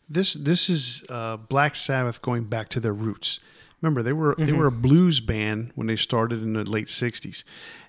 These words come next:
Speaker 1: and,
Speaker 2: Yes.
Speaker 1: um, this is definitely their version of the blues. And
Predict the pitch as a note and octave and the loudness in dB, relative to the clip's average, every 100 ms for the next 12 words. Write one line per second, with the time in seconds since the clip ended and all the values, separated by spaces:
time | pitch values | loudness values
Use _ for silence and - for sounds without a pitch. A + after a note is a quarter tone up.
0 | _ - A2 G#2 G#2 G2+ - - B2+ G2+ | _ -6 -4 -2 -4 -8 -12 -6 -2 0
1 | G#2 - - C3 C#3+ - C#3 A2 C3 C3+ | -2 -8 -10 0 2 2 0 2 2 2
2 | - C#3 B2 B2+ B2 A#2+ A#2 _ - _ | 2 0 0 -2 0 0 -4 _ -20 _
3 | - A2+ A#2+ A#2+ B2 A#2 A#2+ A2+ A#2 A2 | -16 -4 2 2 2 2 2 2 0 -2
4 | A2+ A2 A#2 A2 A2 B2 - - A#2 A2+ | -6 -4 0 0 0 -2 -4 -6 -6 -6
5 | A2+ | -6